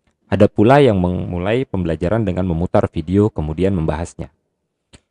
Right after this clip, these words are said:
Semua kegiatan dalam pembelajaran tersebut pada intinya membangun interaksi antara pendidik dan peserta didik. Oleh karena itu,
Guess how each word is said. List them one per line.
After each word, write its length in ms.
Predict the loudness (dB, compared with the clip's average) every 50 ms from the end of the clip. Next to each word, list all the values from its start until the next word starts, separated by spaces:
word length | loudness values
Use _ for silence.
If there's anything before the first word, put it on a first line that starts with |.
| _ _
Semua 320 | _ 0 4 4 4 6 4
kegiatan 480 | 4 4 6 4 4 4 2 -2 0
dalam 240 | 2 2 2 2 0
pembelajaran 560 | 0 -2 0 0 0 2 2 0 0 0 -2
tersebut 400 | -2 -2 -2 -4 -2 -2 -2 -2 _ -2
pada 160 | -2 0 0
intinya 480 | -2 -4 -6 -8 -6 -6 -4 -2 0 0
membangun 560 | 0 0 -2 0 -2 0 2 0 0 0 -2
interaksi 560 | -4 -2 -2 -4 -4 -6 _ -14 -14 -14 -14 _ -12
antara 320 | -10 -6 -4 -4 -6 -6
pendidik 480 | -8 -8 -6 -6 -4 -2 -4 -4 _ _ _
dan 320 | -2 -2 -2 -2 -4 -10 _
peserta 400 | -14 -12 -12 -12 -10 -6 -8 -6
didik. 320 | -4 -6 -6 -6 -10 _ _ _ _ _ _ _ _ _ _ _ _ _ _ _ _ -4
Oleh 160 | -4 -4 -4
karena 320 | -4 -6 -4 -4 -2 -2 -2
itu, 320 | -4 -2 -2 -2 -2 -2